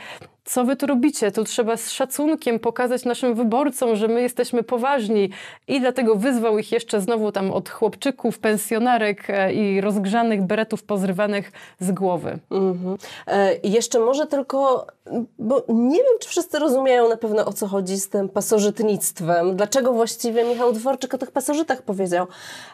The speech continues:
Speaker 2: E, bo to jest historia, która ciągnie się od, e, wielu lat. E,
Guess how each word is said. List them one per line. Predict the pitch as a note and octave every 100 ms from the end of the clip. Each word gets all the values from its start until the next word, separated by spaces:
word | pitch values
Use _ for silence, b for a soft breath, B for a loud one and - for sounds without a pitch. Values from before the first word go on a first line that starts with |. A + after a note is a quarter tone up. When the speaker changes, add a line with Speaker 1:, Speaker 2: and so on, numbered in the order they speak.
| -
Speaker 2:
E, | G3 G3 G3 G3 -
bo | G3 G#3+ - -
to | A#3
jest | A#3+ C4+
historia, | - B3 - A3 G3+ G#3 A3
która | - A3 G#3+
ciągnie | G#3+ A3+ G#3+ G3+ G3 G3
się | - G3+ F#3+ F3+
od, | F#3+ F#3+ - G3
e, | F#3 F#3 G3 G3 F#3+
wielu | F#3+ G#3 G3 F#3
lat. | E3 F#3+ - -
E, | F3+ F3+ F3+